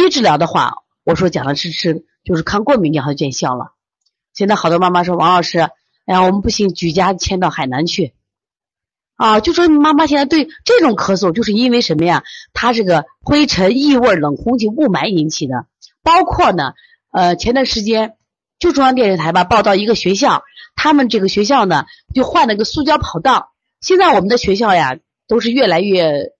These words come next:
现代化、文明化了。过去我们上学的时候都是水泥地或土地，小孩可能摔一跤就会把腿磕破了。那现在呢，都为了好，漂亮、好、美观，也为了安全呢，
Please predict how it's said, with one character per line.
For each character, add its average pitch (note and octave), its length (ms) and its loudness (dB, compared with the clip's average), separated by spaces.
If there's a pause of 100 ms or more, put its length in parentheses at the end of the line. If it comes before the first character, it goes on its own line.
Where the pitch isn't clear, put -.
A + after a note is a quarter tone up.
(360)
现 B3 280 0
代 A#3 100 2
化、 D#3 200 -2
文 E3+ 180 0
明 G#3+ 180 0
化 G3 180 -4
了。 C#3+ 200 -4 (400)
过 F4 180 2
去 E4 140 0
我 F3+ 160 2
们 G#3 100 -2
上 A#3+ 200 -2
学 E3 100 0
的 F3+ 100 -2
时 F3 120 -4
候 E3 60 -2
都 G3 160 0
是 - 80 -4
水 D#3 120 -4
泥 D#3 160 0
地 G#3 180 0
或 F#3+ 160 0
土 D#3+ 220 -4
地， A#3+ 300 -4 (420)
小 - 140 -6
孩 A3+ 120 -2
可 F#3 140 -4
能 G#3 100 0
摔 B3 220 2
一 G3+ 100 4
跤 F3 160 2
就 F3+ 60 2
会 F#3 100 -6
把 F3+ 80 2
腿 - 320 -8 (140)
磕 - 160 -4
破 F3 160 0
了。 C3+ 160 -2 (320)
那 - 120 0
现 F#4 200 4
在 F#4 100 4
呢， A#3 140 2
都 A#3+ 120 0
为 C#4 120 0
了 A#3 100 0
好， - 160 -6
漂 C4+ 260 -2
亮、 G3+ 120 2
好、 - 140 -6 (320)
美 F#3+ 180 0
观， B3 220 2
也 G3 100 0
为 G#3+ 120 4
了 G#3 80 2
安 B3+ 200 2
全 D#3 240 -2
呢， D3 160 0